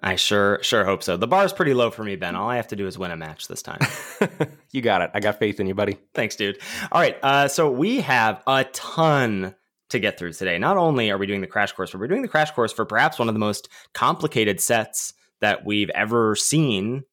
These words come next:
Speaker 1: uh, since starting the podcast, Ben. We have tons of stuff prepared here in our show notes and a lot of cards to discuss in our spreadsheet. And then, of course, we're gonna get to our top rankings of our commons and uncommons for each color.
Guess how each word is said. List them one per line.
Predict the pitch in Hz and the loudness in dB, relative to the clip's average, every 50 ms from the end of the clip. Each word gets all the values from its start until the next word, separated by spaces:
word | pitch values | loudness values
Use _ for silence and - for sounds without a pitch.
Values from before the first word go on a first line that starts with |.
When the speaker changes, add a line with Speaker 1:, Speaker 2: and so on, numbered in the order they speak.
| _ _ _ | _ _ _
Speaker 1:
uh, | - 95 95 | -8 -8 -8
since | 95 - - 110 101 | -6 -6 -6 -6 -4
starting | - - 117 117 120 120 | 0 2 2 2 2 0
the | 117 | -2
podcast, | - 151 170 165 - - 90 87 - - | 0 0 0 0 0 -2 -2 -2 -2 -4
Ben. | 90 87 90 95 | -4 -4 -2 -2
We | 104 117 | -4 -2
have | 117 117 113 104 - - - - - _ | 0 0 0 0 -4 -10 -20 -20 -12 _
tons | - - - 160 165 170 165 160 151 - | -10 -2 0 2 2 4 4 2 2 2
of | - 110 - | -2 -4 -2
stuff | - 117 110 - - | -2 -2 -2 -2 -4
prepared | 113 - - 110 104 95 | -8 -6 -2 -2 -2 -2
here | 98 101 98 | -2 -2 -2
in | 98 | -2
our | 95 95 | -2 -2
show | - - 120 117 | 0 0 2 2
notes | 117 117 113 107 - - - - | 2 0 0 -2 -6 -12 -14 -6
and | - - 110 | -4 0 0
a | 110 | 2
lot | 110 104 104 101 101 113 117 | 2 2 2 4 4 4 2
of | 107 - | 0 -2
cards | - 107 101 104 - - | -2 0 0 0 0 -2
to | 95 | -4
discuss | 95 95 - - 170 180 185 - - - - - - - - | -4 -6 -2 0 2 2 2 0 -2 -4 -6 -10 -14 -6 -2
in | 110 113 | -2 0
our | 87 95 98 95 | 2 2 2 0
spreadsheet. | - - - 170 180 170 - 190 185 175 - | 0 0 2 2 2 2 2 0 0 0 0
And | 101 107 110 | 0 0 0
then, | 107 | 0
of | 101 - - | -2 -2 -2
course, | - 120 113 104 - | 0 0 0 0 -2
we're | - 101 | -4 -4
gonna | 95 98 98 92 | -2 -2 0 0
get | 101 92 - | -2 -2 -2
to | - 101 | -2 -2
our | 90 90 95 | 0 0 0
top | - - - 104 101 101 - | -2 0 2 2 2 0 0
rankings | 98 104 101 104 - - 98 98 98 - - | -2 0 0 0 -2 -2 -4 -4 -4 -6 -6
of | 95 90 | -4 -4
our | 92 87 | -4 -4
commons | - - - 117 113 110 110 104 - | -4 -2 0 0 2 2 0 -2 -2
and | 92 90 82 | -4 -4 -2
uncommons | 92 98 95 - 98 98 98 98 95 - | -4 -4 -2 -2 -2 -2 -2 -2 -6 -4
for | - 113 | -4 -4
each | 107 - - - | -4 -4 -2 0
color. | 165 170 151 - | 0 0 0 -2